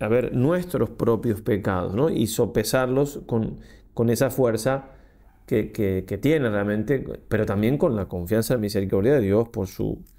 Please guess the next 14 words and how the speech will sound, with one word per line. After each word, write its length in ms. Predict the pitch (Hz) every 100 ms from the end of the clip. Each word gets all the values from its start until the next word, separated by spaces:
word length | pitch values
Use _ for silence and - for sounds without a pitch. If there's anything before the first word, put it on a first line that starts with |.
| _ -
bondad 520 | 104 101 101 104 101
y 120 | 104
el 140 | 104
perdón 560 | 101 95 92 98 95 95 - - -
que 420 | - 98 92 - -
nos 260 | 107 101 92
da 320 | 98 98 - -
en 220 | 110 110
Cristo 640 | 107 104 - - 98 - - -
y 180 | - 120
por 260 | 113 104 98
Cristo. 500 | 95 92 - - - - - - - - - - - - - - - - - - - -
Bueno, 460 | 139 120 101 - -
eh, 640 | - 135 131 127 123 -